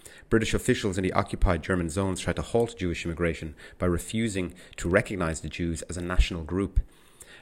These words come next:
And demanding that they return to their places of origin. In nineteen forty-seven, M I six,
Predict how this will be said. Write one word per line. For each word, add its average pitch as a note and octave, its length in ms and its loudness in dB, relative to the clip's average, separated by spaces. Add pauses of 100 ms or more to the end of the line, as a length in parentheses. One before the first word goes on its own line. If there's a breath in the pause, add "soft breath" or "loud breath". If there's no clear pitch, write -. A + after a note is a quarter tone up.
(100)
And G2 120 -2
demanding F2+ 540 2
that E2+ 120 -2
they F2 80 2
return E2+ 400 4
to - 100 -4
their E2 100 -2
places E2+ 380 2
of D2+ 80 -6
origin. E2+ 500 0 (600 soft breath)
In A2 140 2
nineteen A2+ 260 6
forty-seven, G2+ 680 4
M G#2 160 2
I F#2+ 120 4
six, - 640 4